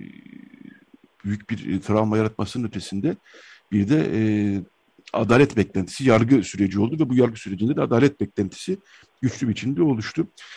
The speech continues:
Şimdi bu bölümde, e, Mehtap Sakinci, e, konuğumuz olacak. Mehtap Sakinci, on Ekim Barış Dayanışma Derneği, e, yöneticisi.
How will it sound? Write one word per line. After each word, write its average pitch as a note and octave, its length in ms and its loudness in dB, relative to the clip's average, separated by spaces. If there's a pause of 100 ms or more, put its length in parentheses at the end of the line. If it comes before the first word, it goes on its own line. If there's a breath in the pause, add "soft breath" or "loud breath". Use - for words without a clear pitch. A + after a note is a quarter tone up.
(180 loud breath)
Şimdi D3 340 0
bu E3 100 2
bölümde, C3 560 4
e, A#2+ 60 2
Mehtap C3+ 400 0
Sakinci, D3 760 -2
e, G2 80 0
konuğumuz G2 400 -2
olacak. G#2 340 -2
Mehtap B2 340 -2
Sakinci, B2+ 540 -2 (460 soft breath)
on D#3+ 120 4
Ekim C#3+ 260 2
Barış - 320 -2
Dayanışma B2 460 0
Derneği, G2 440 2
e, F#2+ 60 -4
yöneticisi. G2+ 720 -2